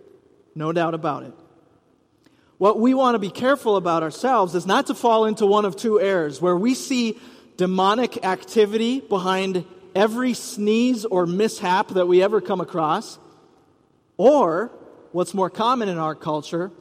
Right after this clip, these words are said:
we don't see it anywhere and deny that the demonic even exists. So eyes wide open for you and I.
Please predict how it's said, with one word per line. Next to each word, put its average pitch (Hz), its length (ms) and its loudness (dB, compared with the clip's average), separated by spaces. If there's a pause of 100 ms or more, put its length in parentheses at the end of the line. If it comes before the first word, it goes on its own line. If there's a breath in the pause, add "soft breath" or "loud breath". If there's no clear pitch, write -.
(340 loud breath)
we 214 320 4
don't 226 280 4
see 170 320 0
it 160 80 0 (160)
anywhere 202 560 0 (1400)
and 175 240 -6
deny 170 680 -2 (120)
that 160 240 -2
the 165 100 -2
demonic 151 600 -6
even 151 260 -6
exists. 127 580 -16 (1700)
So 160 160 -6
eyes 214 320 2
wide 196 240 4
open 160 380 -4 (420)
for 151 100 -10
you 151 220 -4
and 151 100 -8
I. 139 280 -10